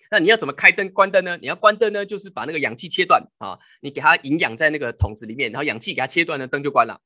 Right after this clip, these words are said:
啊，你继续打气呢，灯，灯就亮了。他们非常开心找到这种，这，这个环保的方法，对不对？不过呢，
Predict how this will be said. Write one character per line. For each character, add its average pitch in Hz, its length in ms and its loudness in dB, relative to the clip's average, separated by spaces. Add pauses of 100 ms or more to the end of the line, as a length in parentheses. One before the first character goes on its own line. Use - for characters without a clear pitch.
(100)
啊， 107 100 -8
你 113 60 -10
继 151 80 -16
续 180 80 -14
打 202 160 -4
气 156 160 -10
呢， 120 120 -6 (140)
灯， 123 140 -10
灯 127 120 -8
就 135 80 -8
亮 123 140 -2
了。 - 80 -20 (560)
他 294 140 4
们 294 120 6
非 254 160 -2
常 190 140 -2
开 196 180 2
心 202 160 -6
找 143 160 4
到 156 60 -2
这 196 60 -4
种， 135 240 -6
这， 214 200 0
这 214 120 0
个 165 60 0
环 160 140 6
保 143 140 0
的 113 80 -8
方 131 160 0
法， 101 140 -6
对 113 80 -10
不 123 40 -6
对？ 104 160 -2 (320)
不 165 120 -6
过 214 160 10
呢， 180 200 -2